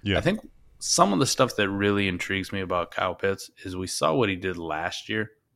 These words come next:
Speaker 2: You know, he was a tight end one, and he was a tight end one, and he caught one touchdown pass, Adam.
Speaker 1: Yeah.
Speaker 2: Like that.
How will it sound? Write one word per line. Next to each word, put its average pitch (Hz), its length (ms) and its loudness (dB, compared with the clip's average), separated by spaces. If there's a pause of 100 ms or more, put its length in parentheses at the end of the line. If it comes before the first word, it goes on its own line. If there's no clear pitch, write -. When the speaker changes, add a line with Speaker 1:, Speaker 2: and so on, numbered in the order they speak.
Speaker 2:
You 101 100 -2
know, 85 80 -4
he 104 160 -2
was 131 160 2
a 85 120 -4
tight 101 360 -2
end 90 240 -4
one, 80 300 -6 (640)
and 120 100 0
he 104 60 4
was 95 160 2
a 87 80 0
tight 127 260 4
end 107 240 4
one, 98 240 2
and 90 140 -4
he 87 40 -6
caught 85 300 -2 (100)
one 90 360 -4
touchdown - 520 -6
pass, - 320 -12
Adam. 76 280 -10 (400)
Speaker 1:
Yeah. - 100 -6
Speaker 2:
Like 139 140 -2
that. 120 240 2